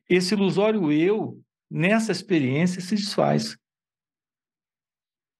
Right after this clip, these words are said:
Esse é o trabalho de meditação. A meditação consiste em se tornar ciente de que não há separação em qualquer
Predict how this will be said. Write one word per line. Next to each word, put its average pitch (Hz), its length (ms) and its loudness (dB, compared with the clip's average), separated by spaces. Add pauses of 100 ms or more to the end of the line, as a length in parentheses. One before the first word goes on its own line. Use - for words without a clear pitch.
(160)
Esse 214 540 0
é 156 120 2
o 156 100 -2
trabalho 139 580 0
de 139 400 -4 (100)
meditação. 127 800 0 (800)
A - 40 -6
meditação 139 500 0
consiste 196 760 -2
em 160 140 0
se 175 160 -4
tornar 160 500 0
ciente 175 800 -2 (1300)
de 160 200 0
que 196 140 0
não 202 260 2
há 208 100 4
separação 185 960 -2 (1200)
em 165 120 2
qualquer 196 680 0